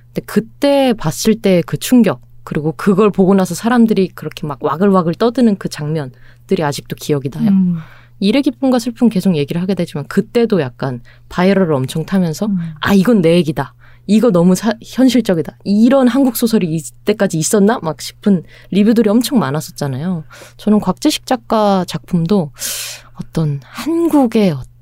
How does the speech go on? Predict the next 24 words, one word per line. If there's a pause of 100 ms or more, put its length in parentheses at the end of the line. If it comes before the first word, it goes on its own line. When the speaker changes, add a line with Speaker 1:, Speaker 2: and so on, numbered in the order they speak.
(140)
Speaker 1:
정수
같은
것을
Speaker 2:
음.
Speaker 1:
드러내는데
되게
탁월한 (680)
재능이
있다고
생각하고 (720)
케이니스. (480)
Speaker 2:
케이니스.
Speaker 1:
네. (320)
케이니스가
너무
대단한
작가
같아요.
Speaker 2:
음. (960)
그리고
그런
것도
재밌겠다.
왜